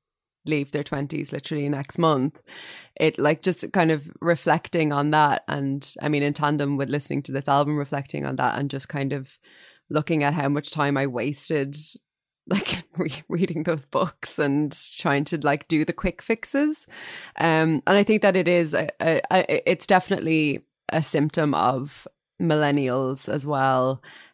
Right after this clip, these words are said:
um, where we are kind of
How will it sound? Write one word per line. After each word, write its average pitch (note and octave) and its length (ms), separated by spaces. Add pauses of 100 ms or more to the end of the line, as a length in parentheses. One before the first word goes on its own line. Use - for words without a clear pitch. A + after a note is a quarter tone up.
um, B2+ 500 (240)
where C3 640 (560)
we D#3+ 280
are D3+ 440 (180)
kind C#3+ 260
of - 240